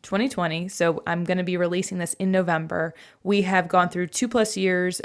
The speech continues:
uh, actually, we're, we're almost, like, approaching three years of a pandemic, now endemic with covid. We have war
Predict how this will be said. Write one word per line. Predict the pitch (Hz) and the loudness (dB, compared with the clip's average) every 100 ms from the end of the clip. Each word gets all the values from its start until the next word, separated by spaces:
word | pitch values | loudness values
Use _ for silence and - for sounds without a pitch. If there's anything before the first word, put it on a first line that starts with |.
| - | 0
uh, | 170 165 | 2 2
actually, | - 196 165 | 0 -2 -2
we're, | 165 175 - | -2 -2 -4
we're | 185 180 | -2 2
almost, | 202 190 180 - | 4 2 0 -2
like, | 151 151 | -2 -4
approaching | - - 185 - 156 | -8 -2 -2 -2 -4
three | 208 214 | 0 0
years | 180 170 170 - - - - | 2 0 -2 -10 -20 -12 2
of | 175 165 | 6 6
a | - | 4
pandemic, | - 175 175 185 180 180 | -4 -4 2 2 2 -2
now | 165 - - | -2 -2 2
endemic | 208 220 180 160 160 | 2 2 0 -4 -6
with | 170 - | -8 -4
covid. | 160 156 156 160 - - - - | -2 0 0 0 -4 -20 -20 -8
We | 190 196 | 0 2
have | 185 175 170 165 160 151 | 2 2 4 4 4 0
war | 165 214 277 277 277 269 | -2 4 8 8 8 6